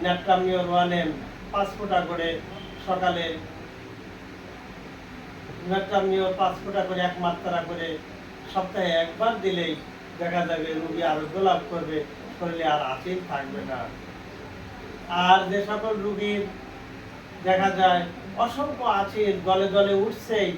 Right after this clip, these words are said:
শরীরের বিভিন্ন স্থানে আঁচিল একের পর একে উঠছেই, অসংখ্য আঁচিল, এইরকম পেশেন্ট যদি আসে, উক্ত পেশেন্টের ক্ষেত্রে ডাক্তার হ্যানিম্যানের উক্তি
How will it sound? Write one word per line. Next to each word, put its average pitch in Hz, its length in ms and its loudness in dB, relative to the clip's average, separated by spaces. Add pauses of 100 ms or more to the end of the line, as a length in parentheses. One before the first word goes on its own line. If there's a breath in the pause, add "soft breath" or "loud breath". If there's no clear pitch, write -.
(420)
শরীরের 190 300 0
বিভিন্ন 233 600 0
স্থানে 185 560 4 (400)
আঁচিল 180 420 0 (340)
একের 202 220 0 (100)
পর 202 180 6
একে 180 240 4
উঠছেই, 185 560 -2 (460)
অসংখ্য 262 520 0
আঁচিল, 151 460 0 (480)
এইরকম 247 400 2
পেশেন্ট 175 840 -2
যদি 175 300 0
আসে, 170 560 -2 (420)
উক্ত 269 400 4
পেশেন্টের 302 580 6
ক্ষেত্রে 196 680 0 (400)
ডাক্তার 202 360 4
হ্যানিম্যানের 196 640 2
উক্তি - 540 -8